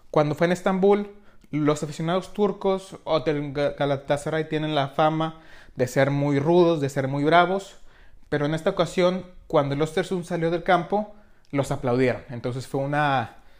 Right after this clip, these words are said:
em, fue un momento muy especial, fue un, fue un momento en donde el Östersund se dio cuenta que estaba haciendo cosas muy importantes.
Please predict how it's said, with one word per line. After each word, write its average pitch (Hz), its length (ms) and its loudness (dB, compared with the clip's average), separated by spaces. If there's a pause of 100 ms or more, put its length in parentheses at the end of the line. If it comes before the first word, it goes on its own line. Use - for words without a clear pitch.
(520)
em, 131 420 -4
fue 147 180 -2
un 156 60 2
momento 170 380 2
muy 170 180 4
especial, 156 540 2
fue 160 160 -2
un, 160 120 -2
fue 156 180 -6
un 156 80 -4
momento 156 340 -4
en 151 100 -2
donde 127 600 -4
el 139 160 -2
Östersund 139 460 -4
se 151 100 -2
dio 139 180 0
cuenta 156 460 -2
que 147 120 -4
estaba 131 300 -6
haciendo 143 380 -6
cosas 143 260 -6
muy 135 180 -4
importantes. 143 760 -8